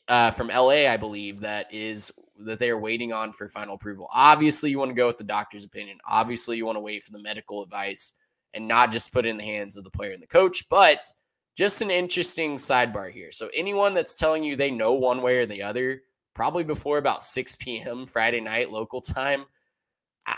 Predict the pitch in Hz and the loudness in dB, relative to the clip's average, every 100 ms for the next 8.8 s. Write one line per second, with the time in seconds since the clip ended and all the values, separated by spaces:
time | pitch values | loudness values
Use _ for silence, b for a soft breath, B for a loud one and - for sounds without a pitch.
0 | - 139 156 147 139 127 104 - 90 - | -2 0 0 0 -2 -4 -6 -4 -4 -6
1 | 87 98 117 107 135 147 147 139 - 139 | -8 -10 -6 -4 -2 -4 -6 -8 -6 -4
2 | 135 131 123 117 107 - 117 117 113 120 | -4 -4 -6 -10 -4 -2 -2 -2 -2 -2
3 | 117 113 113 _ _ _ 110 113 104 - | -2 -6 -12 _ _ _ -8 -8 -8 -6
4 | 113 110 104 101 107 107 110 107 101 98 | -4 -4 -2 -2 -2 -4 -6 -8 -12 -8
5 | 104 107 104 98 - 107 - 101 101 101 | -8 -6 -8 -10 -10 -14 -12 -10 -8 -8
6 | 98 101 - 98 90 - - 143 147 143 | -10 -10 -10 -10 -14 -8 2 4 4 0
7 | _ _ _ _ _ _ 139 147 117 135 | _ _ _ _ _ _ 0 0 8 10
8 | 160 165 131 107 104 - - | 10 8 4 0 0 0 0